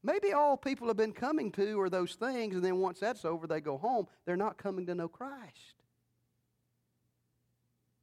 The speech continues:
Also, another thing that we've seen through this time is while we've been able to hire more staff,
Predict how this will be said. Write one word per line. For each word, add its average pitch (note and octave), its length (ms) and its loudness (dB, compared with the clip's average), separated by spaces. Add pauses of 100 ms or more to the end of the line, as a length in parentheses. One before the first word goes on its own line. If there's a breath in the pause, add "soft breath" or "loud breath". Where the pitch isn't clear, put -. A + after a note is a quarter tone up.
(2250)
Also, E4 460 4
another B3+ 300 4
thing G#3+ 260 0
that F#3 120 0
we've F#3+ 140 -2
seen C4 360 2
through C4+ 220 -2
this A#3+ 200 -2
time C4+ 320 0 (180 loud breath)
is A3 200 0
while B3+ 180 8
we've A#3 160 0
been B3+ 140 0
able B3+ 200 0
to F#3+ 80 4
hire A#3+ 540 2
more G#3 320 2
staff, G3+ 560 -2